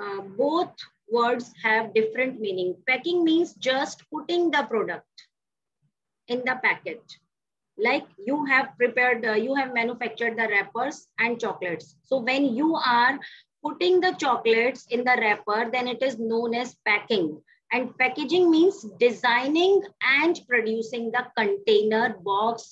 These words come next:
wrapper, bottle. It means all the packaging material in which the product is available. Nowadays, you can see that some products are also available in jute bag. So that bag is also a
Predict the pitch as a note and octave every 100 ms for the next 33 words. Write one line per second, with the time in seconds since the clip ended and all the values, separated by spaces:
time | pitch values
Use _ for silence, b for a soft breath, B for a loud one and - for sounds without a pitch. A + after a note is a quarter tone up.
0 | G3+ G3 G3 G#3+ G#3+ A3+ F#3 F#3 F#3 A3
1 | A3 A#3+ C4 D4 D4 D4 D4+ D4+ A3+ -
2 | G#3 G#3+ A3+ G3+ E3+ F#3 F#3+ A#3 A3 C#4
3 | C4+ A#3+ B3 - A#3 A#3 G3+ G3+ A3 A3+
4 | D4+ - - G3+ F#3 E3+ D#3 D3+ - B
5 | B B B3+ C#4 D#4+ F#4 D#4+ D#4 C#4 C#4+
6 | - D#4+ D4+ C#4 C4+ C#4 C#4 C4+ C#4 C4
7 | B3 B3+ - B3+ A#3+ A#3 C#4 B3 A3 A3
8 | A3 A#3 A#3 B3 A3 C4+ D4 - G#3+ F3+
9 | E3 - _ _ _ _ _ _ _ _
10 | _ _ C#4 B3+ B3+ C4 B3 G#3 A3+ C4+
11 | D4+ E4 D4 A3+ A3+ A#3 C4 G#4+